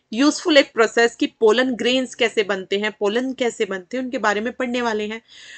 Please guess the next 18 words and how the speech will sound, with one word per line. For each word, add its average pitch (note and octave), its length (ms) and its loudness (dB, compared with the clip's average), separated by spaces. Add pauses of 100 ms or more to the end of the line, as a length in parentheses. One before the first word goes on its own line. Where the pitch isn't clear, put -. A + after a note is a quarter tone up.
(120)
तो D#4 60 0
हमें D#4+ 160 2
पता C#4 200 4
होना E4 240 4
चाहिए C4+ 360 0
कि D#4+ 140 0
जो E4 120 0 (140)
angiosperms C4+ 920 2
होते G3 320 2
हैं G3+ 260 -2 (2500)
उनको D4+ 340 4
हम G4 160 2
flowering A#3+ 460 4
plants F#3+ 380 -2
कहते F3 340 -4
हैं, E3+ 80 -6
मतलब G#3 300 -4
कि C#4 220 -4